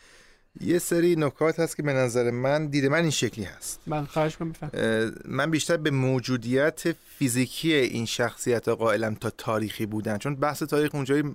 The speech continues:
Speaker 1: بیشتر از دانشگاه مطرح می‌شه که خط باشه، از اونجا به بعد تاریخ داریم. نه ممکن قبلش هم خط نباشه ولی موجود باشن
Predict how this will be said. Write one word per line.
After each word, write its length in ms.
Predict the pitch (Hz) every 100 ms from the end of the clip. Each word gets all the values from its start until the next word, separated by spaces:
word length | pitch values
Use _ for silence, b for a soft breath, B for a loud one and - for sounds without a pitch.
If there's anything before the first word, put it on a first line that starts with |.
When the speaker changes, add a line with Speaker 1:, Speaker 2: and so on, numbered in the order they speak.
| - -
Speaker 1:
بیشتر 240 | 135 -
از 280 | 143 131 131
دانشگاه 360 | 143 139 - 143
مطرح 280 | 135 -
می‌شه 140 | 135 131
که 80 | 127
خط 260 | - 131 -
باشه، 540 | 143 147 - 160 160 -
از 220 | - 127
اونجا 240 | 127 123 120
به 100 | 120
بعد 180 | 131
تاریخ 420 | - 113 101 95 -
داریم. 260 | - 76 - -
نه 100 | 123
ممکن 260 | 127 123
قبلش 320 | 127 131 131
هم 60 | 131
خط 280 | 131 131 139
نباشه 340 | 139 151 151
ولی 160 | 143 143
موجود 420 | 139 117 143 131
باشن 320 | 123 117 85